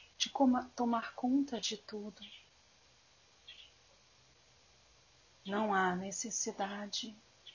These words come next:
de tomar conta de todos. Dar autonomia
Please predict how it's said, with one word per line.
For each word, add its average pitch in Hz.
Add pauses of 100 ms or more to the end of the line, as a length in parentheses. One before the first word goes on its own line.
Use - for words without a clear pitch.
(880)
de -
tomar 202
conta 202
de -
todos. - (4000)
Dar 202
autonomia 214